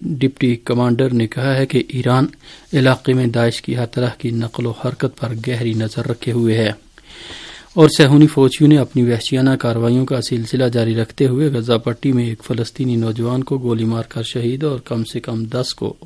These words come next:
زخمی کر دیا ہے۔ اور اب پیش ہے خبروں کی تفصیل۔ پاکستان کی حکمران جماعت مسلم لیگ نون کے اجلاس میں نواز شریف کے بعد شہباز شریف کو وزیر اعظم بنانے کا فیصلہ کر لیا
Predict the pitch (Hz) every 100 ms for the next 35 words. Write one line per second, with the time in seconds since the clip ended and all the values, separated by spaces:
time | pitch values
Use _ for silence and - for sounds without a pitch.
0 | - - 135 - 123 120 - - 117 113
1 | 113 107 - - - - - _ _ _
2 | _ - - - - - - - - -
3 | - - - 127 117 - 120 117 - 123
4 | - 113 110 104 123 - - - 123 -
5 | - _ - - - - _ - - -
6 | - - - 147 165 151 180 175 170 165
7 | 131 113 139 139 127 123 120 120 135 139
8 | 131 - 135 120 117 123 113 117 131 127
9 | 120 113 113 120 - 160 139 120 113 123
10 | 127 - 127 117 131 127 120 117 117 110
11 | 127 123 131 - 123 120 120 113 113 120
12 | 113 117 123 131 117 - 110 - 123 127
13 | 123 120 117